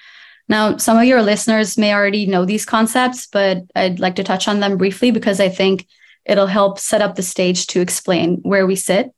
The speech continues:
in the current market cycle. Um, when a market is inefficient, it means that assets are transacting at prices that are higher or lower than their intrinsic value. And it can be due to a couple of reasons.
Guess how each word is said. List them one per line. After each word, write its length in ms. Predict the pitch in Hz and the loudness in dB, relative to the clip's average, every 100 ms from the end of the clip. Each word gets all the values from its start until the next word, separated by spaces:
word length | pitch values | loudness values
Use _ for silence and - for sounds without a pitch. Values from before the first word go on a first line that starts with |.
| _ | _
in 100 | 196 | -2
the 80 | 196 | -2
current 260 | 190 196 185 | 0 0 0
market 300 | 180 180 180 | 0 -2 -4
cycle. 440 | 170 175 277 - _ - - - - _ _ _ | -4 0 -2 -2 _ -20 -20 -20 -20 _ _ _
Um, 440 | - 208 202 208 202 | -4 0 0 0 0
when 180 | 226 247 | 2 6
a 60 | |
market 340 | 240 226 240 277 | 6 4 2 2
is 160 | 269 | 0
inefficient, 680 | - 240 240 254 247 339 427 - - | 0 2 2 2 4 4 2 -4 -4
it 140 | 220 | -2
means 340 | 202 220 226 - | 0 2 0 0
that 300 | 220 214 - - | -2 -2 -4 -4
assets 400 | 208 220 220 - | -2 -4 -4 -2
are 100 | 202 | -2
transacting 680 | 202 196 190 190 190 208 196 | -2 -2 -2 -2 -2 -2 -2
at 160 | 196 | -4
prices 580 | - 175 180 214 233 240 | -2 -2 0 2 2 2
that 140 | 190 | 0
are 100 | 196 | 0
higher 560 | 185 190 185 214 330 427 | 0 0 2 4 2 2
or 160 | 214 202 | 0 2
lower 320 | 202 196 214 | 2 2 2
than 160 | 208 196 | 0 0
their 160 | 190 | 0
intrinsic 480 | 190 185 196 196 233 | 0 -4 -4 -2 -2
value. 500 | 240 170 180 247 - _ _ - - _ | 0 0 2 2 0 _ _ -20 -20 _
And 160 | - 214 | 0 0
it 80 | 214 | 4
can 140 | 254 | 4
be 240 | 247 247 - | 4 2 -2
due 140 | 226 226 | 0 2
to 80 | 220 | 2
a 80 | |
couple 260 | 214 196 208 | 0 -2 -2
of 80 | 190 | -2
reasons. 420 | 190 185 214 | -2 -2 -2